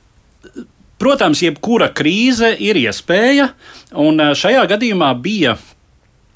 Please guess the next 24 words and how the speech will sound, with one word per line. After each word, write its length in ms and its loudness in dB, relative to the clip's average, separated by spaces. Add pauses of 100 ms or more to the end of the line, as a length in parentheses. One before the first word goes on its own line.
(160)
ir 140 0
jautājums, 720 0 (260)
ja 140 0
jau 240 0
budžets 440 -6
ir 100 0
jāpārplāno, 960 -2
tad 300 -2 (560)
izdarīt 640 -2
to 300 0 (340)
labāk, 640 -2
ne 100 0
tikai 340 -2
kompensējot 800 -4
Lielbritānijas 720 -4
aiziešanu, 540 -2
bet 160 -2
izdarīt 520 -2
kaut 220 0
ko 140 0
labāk 380 0
un 100 -2
pareizāk. 640 -4 (580)
Eh, 140 0